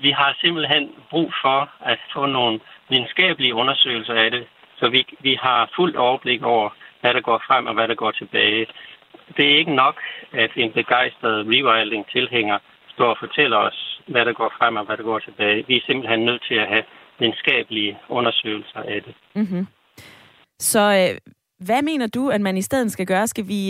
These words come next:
Speaker 2: øh, skal vi pause lidt? Skal vi slå koldt vand i blodet? Altså, naturen har jo brug for hjælp uanset.
Speaker 1: Ja. Når nu, øh, vi har, øh, vi ved, at, øh, landbrugsgræsning, altså græ-, græsning med almindelige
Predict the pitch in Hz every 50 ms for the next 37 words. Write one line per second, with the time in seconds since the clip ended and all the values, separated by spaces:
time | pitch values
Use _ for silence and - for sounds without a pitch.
0 | 185 180 175 170 165 165 165 170 165 160 - - - 214 196 202 190 185 180 170
1 | 98 - _ - - 233 302 349 - 339 302 277 294 - - - - - - 226
2 | 202 214 - 214 208 - 294 269 240 247 247 254 240 - 277 320 302 254 190 -
3 | - _ _ _ _ _ _ _ _ _ _ _ _ _ - 170 180 185 185 180
4 | 185 - - 311 294 240 220 190 175 170 - 220 240 214 185 185 214 214 220 233
5 | 262 262 240 - 208 196 - _ _ _ _ - - _ - _ _ _ _ _
6 | _ _ _ _ _ _ - - - - - - - - - - - - - -
7 | - - - - - - - - - 147 160 165 165 165 185 180 - - - -
8 | 208 - - _ _ _ _ - - - - - - - - - - _ _ _
9 | _ _ 139 147 156 160 160 170 180 196 202 202 196 170 151 147 135 147 147 139
10 | - 160 170 165 160 131 131 - - 123 123 123 120 117 117 135 - 143 143 139
11 | 147 175 185 165 135 - - - - - - - - - 143 131 127 - - -
12 | 143 127 123 113 - - 156 131 143 156 151 160 143 131 - - - 127 123 123
13 | - - - 127 120 117 123 131 120 113 - - 120 117 - - - - _ _
14 | _ - 127 139 143 - - 147 131 127 120 113 110 107 110 113 117 120 123 127
15 | 117 120 117 113